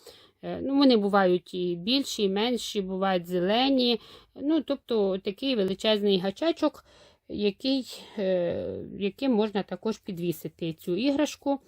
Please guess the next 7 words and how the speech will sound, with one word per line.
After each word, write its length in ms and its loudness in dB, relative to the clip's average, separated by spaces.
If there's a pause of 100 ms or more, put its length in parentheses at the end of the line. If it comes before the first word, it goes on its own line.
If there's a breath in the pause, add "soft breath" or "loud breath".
(420 loud breath)
Е, 280 -6
але 280 2
тоді 300 -2
потрібна 480 -2
обов'язково 560 0
ця 160 -4
петелька 720 -2